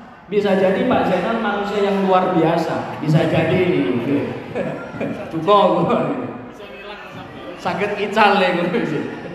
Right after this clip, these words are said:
Geget. Mangke wonten iki ical, mboten semerep. Nabi Muhammad itu bahasanya pun "anal bashar lakal bashar".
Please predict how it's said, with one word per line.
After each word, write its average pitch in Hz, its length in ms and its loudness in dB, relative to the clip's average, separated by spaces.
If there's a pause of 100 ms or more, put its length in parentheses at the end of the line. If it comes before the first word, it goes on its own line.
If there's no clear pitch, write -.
(280)
Geget. 214 420 2 (680)
Mangke 196 320 -2
wonten 208 400 0
iki 202 280 0
ical, 160 520 0
mboten 147 240 -6
semerep. 185 400 2 (1300)
Nabi 269 340 2 (100)
Muhammad 285 520 4 (180)
itu 349 140 -4 (520)
bahasanya 254 720 4
pun 302 380 -4
"anal 247 480 2
bashar 190 500 4
lakal 262 460 -2
bashar". 269 400 -2